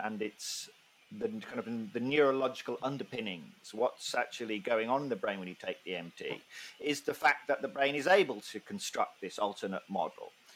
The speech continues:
It doesn't seem to have evolved to adaptively construct this model, um, which is the only reason that we can think of that the brain constructs the normal waking world model is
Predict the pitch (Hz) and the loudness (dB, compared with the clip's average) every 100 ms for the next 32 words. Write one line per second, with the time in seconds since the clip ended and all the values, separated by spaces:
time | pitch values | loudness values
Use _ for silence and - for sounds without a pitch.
0 | - - 170 160 151 - 156 147 135 120 | -16 0 2 2 0 -2 -2 -2 0 0
1 | 117 110 147 135 104 92 - - 101 - | 0 8 8 8 2 -6 -10 -4 -4 -4
2 | - - 107 147 - 139 104 107 - 98 | -12 -2 4 4 4 -10 -4 -4 -4 -8
3 | - 120 - - 95 120 160 160 87 80 | -2 -2 -2 -8 -6 4 4 4 -2 -4
4 | 107 - - - - - 139 135 135 131 | -10 -16 -18 -18 -20 0 6 8 8 2
5 | 117 - - - - 143 147 131 - - | -8 -16 -20 -10 -2 0 2 0 0 -10
6 | - 156 220 180 151 220 233 170 101 92 | 6 8 8 6 6 4 2 2 0 -2
7 | - - - 139 135 - 135 131 123 123 | -16 -20 -6 0 0 2 -2 0 -2 -2
8 | 160 190 - 107 - 120 117 123 131 131 | 0 0 4 2 2 -4 -2 0 0 0
9 | 123 - 135 - - 120 127 123 110 117 | -8 0 0 0 -6 0 2 2 2 0
10 | - 107 110 160 214 - 110 98 90 73 | -2 -4 4 8 6 6 0 0 -2 -6
11 | 127 127 | -4 -2